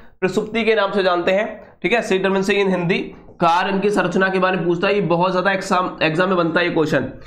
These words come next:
इसको पढ़ लेना है। और देखो मैंने जे-, वो आपको बताया था डीएनए और आरएनए के बारे में, तो यहाँ देखो जेड डीएनए आ गया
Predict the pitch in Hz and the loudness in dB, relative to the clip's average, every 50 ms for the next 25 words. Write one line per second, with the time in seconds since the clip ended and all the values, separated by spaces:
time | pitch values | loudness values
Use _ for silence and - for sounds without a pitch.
0 | - - - - - - - 202 190 196 190 185 185 185 185 185 175 180 185 202 | -20 -20 -14 -10 -8 -4 -2 0 0 2 2 2 2 2 2 2 2 2 0 -2
1 | 214 - - - - - - _ - 147 165 170 175 185 185 190 196 - 170 190 | -4 -8 -12 -18 -20 -20 -8 _ 0 0 2 2 0 0 2 2 2 2 0 0
2 | 170 156 147 143 135 151 139 131 147 165 170 160 131 165 160 151 156 160 175 170 | -2 -4 -6 -6 -6 -4 0 2 2 2 2 2 0 -2 -2 0 0 0 0 0
3 | 170 190 185 185 180 180 214 233 196 170 185 185 190 185 196 208 190 202 - - | 0 0 0 2 2 2 0 0 0 0 2 2 2 2 0 0 -2 -4 -8 -8
4 | - - 151 160 170 170 165 165 170 180 185 202 196 185 196 185 180 170 165 160 | -2 0 2 2 4 4 2 2 2 2 0 0 0 0 2 2 2 0 0 0
5 | 151 - 143 160 165 165 175 185 190 180 185 208 214 156 120 135 160 165 180 196 | -2 -2 0 0 0 2 2 0 0 0 0 0 0 0 0 2 2 2 2 0
6 | 190 165 165 180 175 175 175 180 185 170 160 151 151 160 175 190 - - | 0 0 0 0 2 2 2 2 2 2 2 2 0 0 0 -2 -4 -10